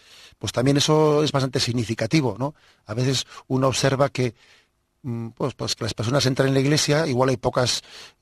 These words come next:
pocos fieles en un templo grande y cada uno se coloca en una esquina, y, y, y al colocarse cada uno en una esquina, aquello da una sensación,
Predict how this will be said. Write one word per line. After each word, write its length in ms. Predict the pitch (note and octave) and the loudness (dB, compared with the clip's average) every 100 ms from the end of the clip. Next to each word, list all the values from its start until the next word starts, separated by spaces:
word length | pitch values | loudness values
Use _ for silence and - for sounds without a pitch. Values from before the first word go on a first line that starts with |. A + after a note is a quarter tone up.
| - | -4
pocos 320 | B2+ C#3+ - | 0 2 2
fieles 380 | C#3 C#3 A#2+ - | 2 2 2 0
en 80 | B2+ | 0
un 120 | B2+ | 0
templo 300 | C3 G#2+ C#3+ | 0 0 2
grande 420 | D#3 D#3 C#3 D3+ - - - | 4 4 2 0 -2 -12 -6
y 80 | |
cada 200 | A#2 A#2+ | -2 2
uno 120 | C3+ C#3 | 2 2
se 120 | C3 | 0
coloca 320 | C3 C3 B2+ | 2 2 2
en 60 | B2 | 0
una 160 | A#2+ | 0
esquina, 440 | A2+ - D#3+ D3+ E3 _ - - _ | -2 0 2 2 0 _ -20 -20 _
y, 440 | - B2 A#2+ A2+ A2 | -4 -2 0 0 -2
y, 340 | G#2+ A2+ A2 | -4 -8 -8
y 40 | A2+ | -8
al 100 | A2 | -6
colocarse 380 | G#2 G#2 B2 C3 | -4 -4 -2 0
cada 180 | C3 | 0
uno 100 | C3 | 0
en 60 | C3 | 0
una 120 | C3+ | -2
esquina, 380 | A#2 - C#3 C#3+ - | -2 -2 -2 -2 -4
aquello 480 | A#2 G#2+ B2+ C3+ C3 _ _ | -8 -2 0 2 0 _ _
da 160 | D3+ C3+ | 0 2
una 100 | C#3 | 2
sensación, 640 | - C3+ - A2+ C#3+ D3 | 0 0 0 0 0 0